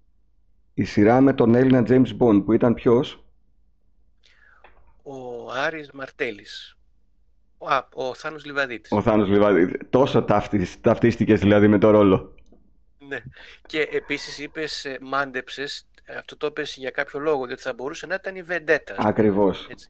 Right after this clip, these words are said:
Speaker 1: Ακριβώς.
Speaker 2: Ναι.
Speaker 1: Θα μπορούσε να είναι η Βεντέτα και άλλη μία δεν υπήρχε, και ένας, τριλογία
Speaker 2: Ναι,
Speaker 1: ήτανε.
Speaker 2: ένα... ναι,
Speaker 1: Η,
Speaker 2: η Αξιόπιστη,
Speaker 1: η
Speaker 2: αλλά δεν το
Speaker 1: Αξιόπιστη.
Speaker 2: προλάβει.
Speaker 1: Μπράβο, η Αξιόπιστη, η Ιερόσυλη και η Βεντέτα.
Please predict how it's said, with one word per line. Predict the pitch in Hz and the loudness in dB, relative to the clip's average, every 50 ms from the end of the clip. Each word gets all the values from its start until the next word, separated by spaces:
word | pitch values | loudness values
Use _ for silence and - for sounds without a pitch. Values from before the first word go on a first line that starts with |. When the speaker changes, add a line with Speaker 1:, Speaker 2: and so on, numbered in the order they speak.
| _ - | _ -6
Speaker 1:
Ακριβώς. | - 98 92 92 95 95 90 90 85 - - - - _ | -2 -2 0 2 0 2 2 0 0 -2 -6 -18 -20 _
Speaker 2:
Ναι. | - _ _ _ _ _ _ _ | -20 _ _ _ _ _ _ _
Speaker 1:
Θα | - - 95 | -2 -2 -2
μπορούσε | 92 95 107 123 143 131 123 | 2 4 4 4 4 4 4
να | 110 107 | 4 4
είναι | 101 98 95 95 90 90 87 82 - | 4 4 4 4 4 2 0 0 0
η | - 98 98 95 95 92 | 2 4 4 4 4 2
Βεντέτα | - 87 87 98 98 95 - 117 127 | 0 0 0 0 0 2 2 2 0
και | 123 - 127 107 | 2 2 0 2
άλλη | - 131 156 175 165 | 2 2 2 2 2
μία | 151 180 180 143 107 | 2 2 4 4 4
δεν | 101 98 | 4 4
υπήρχε, | 101 101 131 123 127 - 113 98 95 92 - - | 4 2 0 -2 0 2 2 2 2 0 -4 -2
και | - 131 | -2 0
ένας, | 135 135 131 127 - - - - - _ _ _ _ _ _ _ | 2 2 0 -2 -4 -10 -20 -20 -20 _ _ _ _ _ _ _
τριλογία | - 123 117 117 120 113 117 160 156 120 | 0 2 4 4 4 4 4 4 4 4
Speaker 2:
Ναι, | 101 | 4
Speaker 1:
ήτανε. | 98 95 95 90 | 4 4 4 2
Speaker 2:
ένα... | 90 85 - - - - _ _ - - - - - - - - _ - | 2 0 -2 -6 -10 -14 _ _ -20 -20 -20 -20 -20 -20 -20 -20 _ -6
ναι, | - 226 | 0 2
Speaker 1:
Η, | 226 202 147 | 2 2 2
Speaker 2:
η | 139 | -2
Αξιόπιστη, | 131 - - - 156 165 160 156 - - 110 | -8 -8 -10 -10 -6 -6 -6 -4 -2 0 2
Speaker 1:
η | 113 | 2
Speaker 2:
αλλά | 113 - | 2 0
δεν | - - 120 | 2 2 4
το | 127 | 4
Speaker 1:
Αξιόπιστη. | 131 104 - - - - - | 4 2 0 -4 -6 -6 -12
Speaker 2:
προλάβει. | - 113 107 107 107 107 - 101 | -12 -12 -12 -12 -12 -6 -4 0
Speaker 1:
Μπράβο, | 95 104 107 101 92 92 | 2 2 2 2 2 4
η | 95 98 | 4 4
Αξιόπιστη, | 101 101 - 120 120 127 110 104 - - 101 | 4 4 4 2 2 4 4 2 2 4 4
η | 95 95 | 4 6
Ιερόσυλη | 90 92 90 110 123 127 - 151 156 170 160 | 6 6 6 4 4 2 2 2 2 2 4
και | - - | 4 2
η | 127 | 2
Βεντέτα. | 117 113 107 101 107 95 - 78 87 87 | 4 2 2 2 2 2 2 0 -2 -2